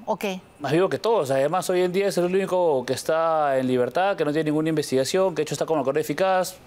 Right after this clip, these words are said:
Speaker 2: está de lo más tranquilo, por lo que lo he visto hoy en día.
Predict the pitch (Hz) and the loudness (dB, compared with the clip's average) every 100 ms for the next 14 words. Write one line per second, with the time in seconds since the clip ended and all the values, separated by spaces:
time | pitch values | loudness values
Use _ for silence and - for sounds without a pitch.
0 | - 117 131 123 110 120 135 147 175 170 | -10 -4 -2 0 0 0 0 -2 -2 -2
1 | 151 120 113 127 131 143 143 156 175 180 | 0 -2 0 0 0 0 0 0 0 2
2 | 160 165 | 2 0